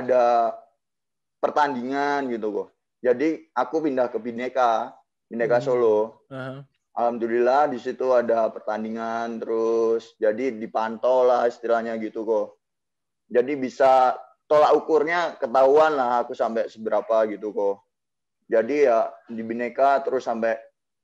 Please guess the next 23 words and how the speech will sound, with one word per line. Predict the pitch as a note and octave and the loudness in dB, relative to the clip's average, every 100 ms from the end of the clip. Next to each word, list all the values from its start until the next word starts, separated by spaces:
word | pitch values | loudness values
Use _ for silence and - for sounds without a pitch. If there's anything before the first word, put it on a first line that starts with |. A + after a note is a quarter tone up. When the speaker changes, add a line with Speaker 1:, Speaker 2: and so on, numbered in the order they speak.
| _ _ _ - | _ _ _ -12
Speaker 1:
kita | A#2+ C#3 C3 B2 | 0 2 4 2
masuk, | B2 A#2+ B2 - _ _ | 0 -2 -4 -4 _ _
aku | B2+ B2+ D3 | -4 0 0
masuk | C#3+ C3 A#2+ | -2 -2 -2
Satya | A2+ A2 A#2 | -2 0 2
Wacana | A2+ A2+ A#2+ B2+ G#2+ A2+ B2+ _ _ _ _ _ _ | 2 0 -4 -4 -10 -12 -18 _ _ _ _ _ _
gitu, | A#2 A2+ A2+ | -10 -6 -6
kok. | G2+ G2 | -6 -10
Speaker 2:
Oke. | - F2+ E2+ _ _ - | -16 -20 -20 _ _ -4
Oke, | F#3+ E3 C#3+ - _ _ C3+ | 0 2 0 -6 _ _ -2
itu | D3 D#3+ G#3 B3 - _ _ | 0 2 0 0 -8 _ _
adalah | D3+ D3 D#3+ F#3 | -4 0 -2 -2
pertanyaan | F#3 D#3+ D#3 D3+ | -4 -2 -2 -4
kedua | D3 D3+ | -4 -4
juga. | C#3 C#3 | -4 -6
Ntar | E3+ F3 F3 | -6 -6 -8
yang | D#3+ | -8
masuk | C#3+ D#3+ | -10 -10
nih | F3+ | -8
dari | D3 D3 | -6 -6
Johnson | C3+ D#3 D3+ D3 D#3 F3 _ | -4 -2 -2 -4 -8 -8 _
dot | A#2+ C#3+ D3 | -10 -8 -6
Oda. | C#3 C#3 E3 | -6 -4 -2